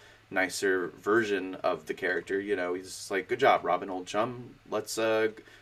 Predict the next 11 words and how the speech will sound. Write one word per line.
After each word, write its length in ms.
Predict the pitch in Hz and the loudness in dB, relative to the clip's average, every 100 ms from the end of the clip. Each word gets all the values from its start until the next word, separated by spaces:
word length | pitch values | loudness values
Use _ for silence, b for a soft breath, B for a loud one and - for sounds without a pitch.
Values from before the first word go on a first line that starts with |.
| B | B
now 220 | - 117 | 2 4
let's 200 | 123 117 | 6 4
go 100 | 131 | 4
to 140 | 120 131 | 2 4
the 60 | |
Batcave, 600 | 127 143 - 85 78 - | 2 2 -2 -4 -4 -6
you 120 | 104 107 | 0 4
know, 180 | 104 | 6
and, 120 | 101 98 | 6 6
and, 340 | 113 107 104 B B B B - | 4 2 -6 B B B B -2
uh 400 | - 95 87 87 | 4 6 6 4